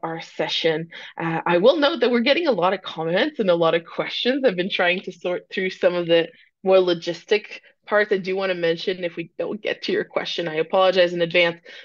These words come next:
You can always send an email to C C I P dot certification at C C D I dot C A. I'll share the address again at the end. Uh, so I'm seeing some questions, uh, I, like I mentioned, related to logistics, and there's a couple I'd like to address.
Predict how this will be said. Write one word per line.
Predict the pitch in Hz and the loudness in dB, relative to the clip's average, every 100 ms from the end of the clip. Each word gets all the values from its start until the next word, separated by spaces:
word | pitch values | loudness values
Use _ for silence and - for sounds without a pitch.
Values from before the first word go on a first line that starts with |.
| - | -16
You | 190 | -8
can | 208 | 0
always | 185 185 190 | 2 4 2
send | 185 175 | -2 -4
an | 175 170 170 | -4 -8 -8
email | 170 165 160 165 | -2 0 -2 -6
to | - 170 | -10 -14
C | 165 233 | -6 -4
C | 233 233 208 | -2 -4 -2
I | 185 185 | -4 -4
P | - 208 196 _ _ _ - | -6 -6 -8 _ _ _ -4
dot | 175 175 - - | 0 0 -2 -18
certification | - 185 170 165 170 175 165 175 165 165 _ 170 | -6 -4 -4 -6 -4 -4 -2 -4 -4 -6 _ -8
at | 160 - | -6 -6
C | 180 | -10
C | 165 175 | -6 -4
D | 165 165 | 2 2
I | 160 165 | 2 -2
dot | 165 151 - | -2 -4 -4
C | - 185 | -2 2
A. | 220 226 - - - - | 2 0 -10 -20 -20 -10
I'll | - | -8
share | 165 160 | -2 -2
the | 156 143 | -2 -2
address | 147 - - | -4 -6 -10
again | 123 156 151 | -10 -8 -8
at | 139 | -10
the | - - | -10 -8
end. | 160 160 - - - - | -6 -8 -18 -18 -16 -2
Uh, | 180 180 | 2 2
so | 180 208 | 4 2
I'm | |
seeing | 214 285 302 | 2 -4 -4
some | 285 240 | -6 -6
questions, | - 214 - - 202 196 196 196 - - | -2 -2 -2 0 2 2 -2 -6 -10 -2
uh, | |
I, | 180 175 175 170 165 - 175 180 | 2 4 4 2 0 -2 -4 -2
like | 180 | -4
I | 175 | -2
mentioned, | 170 165 180 | -2 -4 -2
related | 170 170 170 170 170 | 0 2 0 -4 -8
to | 170 | -8
logistics, | 165 175 - 214 | -6 -8 -8 -6
and | 202 180 | -2 2
there's | 165 165 | 2 0
a | |
couple | 165 160 - 175 | -6 -8 0 0
I'd | 170 | 2
like | 160 160 - | 0 -2 -6
to | - 165 165 | -6 -4 -2
address. | 165 160 127 | -2 0 -2